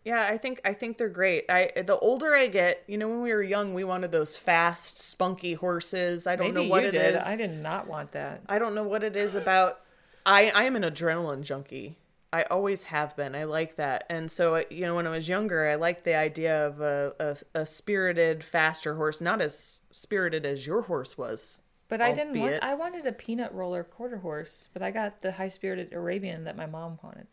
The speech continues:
Speaker 1: <laughs>
Speaker 2: So we get what we get.
Speaker 1: But the older, the older I get, the fatter and lazier I want my horse to be.
Speaker 2: For sure.
Speaker 1: Um,
Speaker 2: More woe than go.
Speaker 1: That's right.
Speaker 2: Well, Leia
Speaker 1: Yes.
Speaker 2: has that in abundance.
Speaker 1: Yeah.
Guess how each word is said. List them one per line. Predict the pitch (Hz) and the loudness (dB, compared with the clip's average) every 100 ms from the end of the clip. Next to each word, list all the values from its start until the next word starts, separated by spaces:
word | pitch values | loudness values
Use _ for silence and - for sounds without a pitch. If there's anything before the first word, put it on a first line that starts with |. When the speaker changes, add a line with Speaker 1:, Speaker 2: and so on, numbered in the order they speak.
| - | -6
Speaker 1:
<laughs> | 311 571 494 - - _ | 8 8 8 0 -20 _
Speaker 2:
So | - - 156 151 156 - 190 | -8 -2 0 -2 -6 -6 -2
we | 226 | 2
get | 262 208 | 4 4
what | 208 | 2
we | 190 | 0
get. | 190 180 151 - _ _ _ _ _ - | 2 2 2 -4 _ _ _ _ _ 0
Speaker 1:
But | 226 | 4
the | 220 | 8
older, | 220 262 247 | 8 8 4
the | 233 247 | 2 4
older | 240 269 262 | 6 6 6
I | 247 226 | 6 6
get, | 208 202 - 196 | 6 6 6 -4
the | 185 | -8
fatter | - 202 208 214 208 | 0 4 4 4 2
and | 196 | 2
lazier | 185 202 185 190 175 | 2 2 0 2 4
I | 165 | 4
want | 170 160 | 2 -2
my | 160 | -6
horse | 156 147 156 - | -6 -8 -10 -12
to | 156 | -10
be. | 143 139 156 | -8 -8 -12
Speaker 2:
For | 196 | -12
sure. | 175 170 151 | -4 -2 -2
Speaker 1:
Um, | 156 156 - - - _ _ _ | -4 -10 -16 -20 -20 _ _ _
Speaker 2:
More | 196 196 | -2 0
woe | 185 175 165 | 2 2 2
than | 151 143 | -4 -6
go. | 143 - | -6 -2
Speaker 1:
That's | 165 147 - | 0 0 -2
right. | 131 123 - - _ _ _ | -6 -6 -14 -20 _ _ _
Speaker 2:
Well, | 175 160 196 | 2 4 8
Leia | |
Speaker 1:
Yes. | 202 196 | 6 6
Speaker 2:
has | 185 175 | 2 2
that | 170 - | -2 -2
in | |
abundance. | 160 - - - - - 359 | -8 -10 -10 -12 -14 -16 -10
Speaker 1:
Yeah. | 175 151 | -8 -6